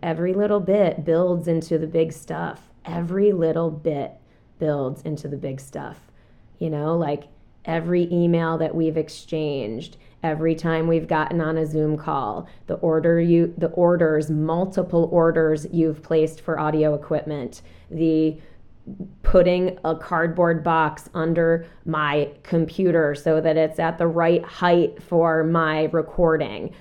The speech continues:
the lighting that I have in my office or in wherever I'm recording that day. Like, all of those things, it's, that stuff builds into the thing, whatever it's gonna co-, turn into. And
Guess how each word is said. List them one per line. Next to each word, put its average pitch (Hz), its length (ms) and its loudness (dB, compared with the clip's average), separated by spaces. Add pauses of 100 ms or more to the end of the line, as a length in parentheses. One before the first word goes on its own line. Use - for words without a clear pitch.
(200)
the 170 200 4
lighting 165 640 4
that 165 140 0
I 160 100 -2
have 165 260 -2
in 160 140 0
my 156 460 0
office 160 560 0
or 160 160 0
in 165 420 0
wherever 160 440 2
I'm 156 140 -2
recording 156 520 0
that 147 320 -6
day. 147 560 -2 (260)
Like, 175 260 0
all 208 280 -2
of 254 160 -2
those 180 300 0
things, 165 680 -2
it's, - 300 -6 (1160)
that 190 320 -6
stuff 202 380 -2 (180)
builds 190 640 4
into 180 560 2
the 160 200 -2
thing, 147 600 -8 (300)
whatever 165 480 2
it's 165 160 -2
gonna 156 240 -4
co-, 165 240 -8 (140)
turn 160 240 -2
into. 156 420 0
And 139 240 -6